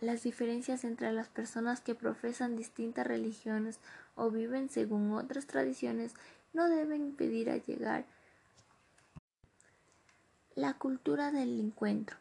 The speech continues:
ya que después de todo somos hermanos que oramos. Las religiones al servicio de la fraternidad del mundo, como cuarto punto. El Papa nos dice que las distintas religiones, a partir de la valoración de cada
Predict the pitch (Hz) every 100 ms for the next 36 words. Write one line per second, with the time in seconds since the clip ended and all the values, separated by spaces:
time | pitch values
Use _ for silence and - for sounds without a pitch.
0 | _ - 240 240 226 214 - - 226 254
1 | 262 294 240 - - 277 285 294 277 233
2 | 233 254 294 330 - _ _ 240 226 208
3 | 233 - - _ _ _ _ _ 277 277
4 | 277 277 277 302 302 320 320 311 294 240
5 | 226 226 240 240 233 233 233 - 220 214
6 | 214 214 226 226 240 233 220 208 208 220
7 | - - 262 294 294 - 226 - 262 330
8 | 339 - - _ - - - - - -
9 | 339 330 330 285 226 226 - 262 254 269
10 | 294 294 269 240 233 240 - 240 254 269
11 | 254 226 - 220 214 233 226 226 226 -
12 | 240 254 277 277 240 214 208 208 - 214
13 | 208 208 - 220 233